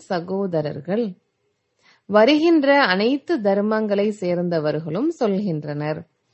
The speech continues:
அனைத்து தர்மத்தினரும் சகோதரன் சகோதரர்கள். ஆனால் புரிந்து கொள்வது இல்லை. இப்போது நீங்கள் புரிந்து கொள்கிறீர்கள்.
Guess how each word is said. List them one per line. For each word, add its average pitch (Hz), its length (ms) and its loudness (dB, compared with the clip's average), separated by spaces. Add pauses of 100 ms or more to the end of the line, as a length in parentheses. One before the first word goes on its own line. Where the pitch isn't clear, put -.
(340)
அனைத்து 240 520 0
தர்மத்தினரும் 180 960 -2 (120)
சகோதரன் 190 840 -4
சகோதரர்கள். 170 1040 -6 (840)
ஆனால் 175 480 2 (100)
புரிந்து 254 460 0
கொள்வது 165 540 -2
இல்லை. 156 400 -4 (1040)
இப்போது 277 440 2
நீங்கள் 262 440 2
புரிந்து 277 420 2
கொள்கிறீர்கள். 208 760 0